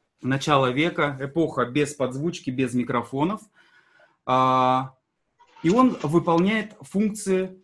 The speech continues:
ритмические. То есть он продолжает выполнять свои функции как, а, гитарист,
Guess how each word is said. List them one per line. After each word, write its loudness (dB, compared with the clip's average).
ритмические. 0
То 2
есть -4
он 2
продолжает 2
выполнять 0
свои 0
функции -2
как, 0
а, -2
гитарист, -4